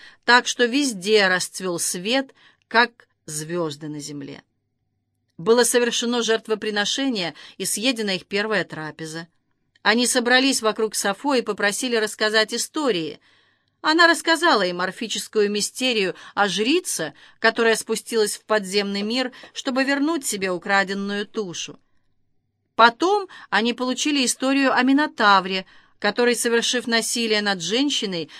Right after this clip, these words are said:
заставил ее дать рождение первому быку. Сафо удивила их новым трудом. Она склонилась к лире. "Звезды близ прекрасной луны тотчас же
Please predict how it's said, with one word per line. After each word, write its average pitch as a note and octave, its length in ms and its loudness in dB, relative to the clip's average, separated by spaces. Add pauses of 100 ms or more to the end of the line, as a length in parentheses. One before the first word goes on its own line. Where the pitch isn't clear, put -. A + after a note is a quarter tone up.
заставил B3+ 640 2
ее B3 280 0
дать B3 300 4
рождение A3+ 640 -2
первому A3+ 500 -2
быку. G#3 560 -8 (1500)
Сафо A#3 440 2
удивила A3+ 420 0
их F3+ 200 -4
новым F3 340 -4
трудом. E3+ 480 -6 (240)
Она A3+ 240 2
склонилась A#3+ 560 0
к - 120 -10
лире. F#3 440 -4 (880)
"Звезды F3 800 -2 (240)
близ G#3 400 -2
прекрасной C#4+ 720 2
луны C#4 480 2 (400)
тотчас C4 500 0
же D3+ 320 -6